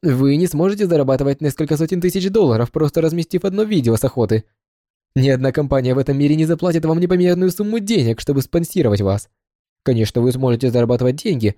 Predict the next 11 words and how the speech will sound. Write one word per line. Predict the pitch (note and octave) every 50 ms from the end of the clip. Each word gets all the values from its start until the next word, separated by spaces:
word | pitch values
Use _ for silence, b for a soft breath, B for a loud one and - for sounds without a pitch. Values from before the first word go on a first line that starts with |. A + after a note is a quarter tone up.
| _ _ _ _ _
но | - A2 G#2+ G2+
сумма | F#2+ - - A2+ D#3 F#3
денег | F3 E3+ D#3+ D#3+ D#3 -
не | E3+
сравнится | D#3 - E3+ C3+ C3+ E3 F3 G3+ F#3
с |
тем, | - G3 E3
что | D#3 - E3+
вы | E3+ E3
получаете | F3 F3+ F3 - F#3 F#3 F3 -
сейчас. | - A#3 G3 - C#3+ G2 E2+ - -